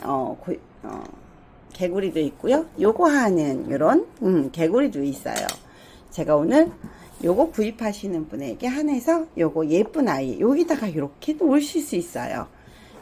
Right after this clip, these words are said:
이렇게 놓으실 수 있는 요런 아이, 어, 선물로 드리도록 하겠습니다.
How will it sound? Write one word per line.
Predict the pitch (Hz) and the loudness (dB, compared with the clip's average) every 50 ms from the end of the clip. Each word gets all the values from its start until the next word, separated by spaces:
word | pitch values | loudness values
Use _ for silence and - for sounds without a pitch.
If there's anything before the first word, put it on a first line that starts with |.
| - - | -18 -16
이렇게 | - 139 143 117 - - - - - 262 | -14 -14 -14 -16 -18 -20 -14 -8 -4 -2
놓으실 | 226 180 185 202 220 220 - 214 190 | 2 2 4 4 2 2 0 -4 -6
수 | - - 160 | -4 -2 -2
있는 | 151 139 139 165 220 214 143 | 0 0 0 0 0 0 0
요런 | 147 160 170 190 220 226 214 175 | 2 4 2 2 2 0 -2 -4
아이, | 131 120 120 131 135 196 240 330 403 - - - - | -4 -4 -4 -6 -4 -4 -2 -2 -4 -4 -8 -14 -10
어, | - 143 131 107 | -8 -8 -8 -6
선물로 | - - 330 381 349 330 302 233 180 147 147 - - | -4 -4 -2 0 0 0 0 -2 -4 -6 -6 -8 -10
드리도록 | - 196 165 165 - - 104 - - - - | -6 -4 -4 -4 -4 -4 -6 -10 -10 -8 -8
하겠습니다. | 311 349 370 - - - 220 175 170 156 - 151 151 | -6 -4 -4 -6 -6 -6 -6 -4 -4 -4 -4 -6 -8